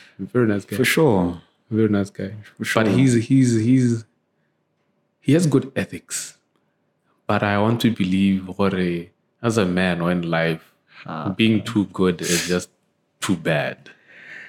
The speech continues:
Speaker 1: Because, for example,
Speaker 2: Mm-hmm.
Speaker 1: uh, I called him back.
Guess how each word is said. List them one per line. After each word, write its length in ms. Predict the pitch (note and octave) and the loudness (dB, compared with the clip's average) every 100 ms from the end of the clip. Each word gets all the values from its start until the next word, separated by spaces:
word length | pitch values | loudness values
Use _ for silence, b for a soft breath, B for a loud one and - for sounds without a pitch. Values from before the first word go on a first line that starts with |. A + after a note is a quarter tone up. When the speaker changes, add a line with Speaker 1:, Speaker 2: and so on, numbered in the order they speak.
| B B G#2 | B B -12
Speaker 1:
Because, 680 | F#2 - F#2 F2 E2+ D#2+ - _ | -8 -4 -2 -2 -4 -12 -20 _
for 140 | - | 2
example, 600 | G#2+ C3+ D3+ C#3 F#2 D#2+ b b b b - | 4 4 4 2 2 -2 b b b b 2
Speaker 2:
Mm-hmm. 400 | F#2 G2 A#2+ B2+ - - - _ _ | 4 4 4 2 -4 -20 -20 _ _
Speaker 1:
uh, 300 | - - C#2+ - - - - _ _ _ _ _ | -4 -4 -6 -10 -16 -20 -20 _ _ _ _ _
I 120 | E3 | -4
called 240 | - A#3 G3+ | 0 4 4
him 160 | C3 G2+ | 4 2
back. 520 | F#2 - - - | 0 -4 -12 -14